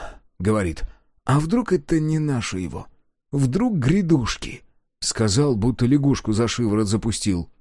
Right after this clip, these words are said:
«А что?» Придушенно сипит Петька, а сам глаза таращит. «Чего он там про нас рассекретил?» «Вот про них он рассекретил, это да. И про беспилотничков, и про дороги электромагнитные,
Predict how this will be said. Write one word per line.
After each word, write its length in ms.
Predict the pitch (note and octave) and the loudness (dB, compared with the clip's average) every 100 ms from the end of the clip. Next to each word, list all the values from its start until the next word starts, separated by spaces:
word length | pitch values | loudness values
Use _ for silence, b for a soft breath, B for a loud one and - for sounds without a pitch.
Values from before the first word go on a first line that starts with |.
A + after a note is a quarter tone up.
| _ _ _ | _ _ _
«А 220 | - E3+ D#3+ | -2 0 0
что?» 640 | - - B3 A3 C#3+ G#2+ b b b _ | -2 0 2 2 2 -4 b b b _
Придушенно 580 | - C3+ B2+ D3 A#2+ A#2 | 2 2 4 2 2 0
сипит 340 | A2+ G#2+ B2 - | 0 0 -2 0
Петька, 400 | F#3 E3+ - - b | 2 2 -2 -8 b
а 140 | F#2+ - | -4 -2
сам 260 | D3+ D3+ | 0 0
глаза 380 | B2 C3 B2+ A2 | 2 2 2 0
таращит. 580 | F2+ F2 D#2+ - - - - - _ | -2 -4 -6 -8 -10 -18 -20 -20 _
«Чего 320 | - A#3+ B3+ C4+ | 2 4 6 4
он 120 | A3+ | 4
там 220 | A3+ G3+ | 4 6
про 200 | - A#3 | 4 4
нас 300 | B3 G#3 - | 2 0 2
рассекретил?» 880 | D#3+ E3+ - A3 A#3 G#3+ C3 E3 - - _ _ - | 2 2 0 -2 0 0 -2 -6 -12 -20 _ _ -4
«Вот 320 | B2+ E3 D3+ | -2 0 0
про 200 | E3 G3 | 0 2
них 440 | G#3 B3 B3 - | 0 0 -2 0
он 160 | G#3 F#3+ | 0 2
рассекретил, 840 | F3+ D#3 F3 - D#3+ - - C3 | 2 -2 -8 -4 -2 -2 -4 -4
это 220 | D3 F3 | -4 -4
да. 400 | D#3+ C3+ F2+ - - - _ | -4 -6 -6 -14 -20 -20 _
И 200 | - B2 | 0 0
про 240 | C#3+ C#3+ D3+ | 2 0 -2
беспилотничков, 1500 | D#3 D#3+ - G3 G3 F#3 D#3 C#3+ C3+ D#3+ D3+ - E3+ D#2 - b b | -2 -4 -2 -2 2 2 4 2 0 -4 -4 -8 -8 -10 -16 b b
и 160 | A2+ A#2 | -6 -2
про 180 | C#3+ | 0
дороги 540 | D3+ E3+ F3+ D3 C3 D3 | 0 -2 0 -2 0 -2
электромагнитные, 1080 | D#3+ D#3 - E3 E3 D3+ E3+ D#3+ F3+ F3 | -2 -6 -4 -6 -4 -4 -4 -4 -4 -4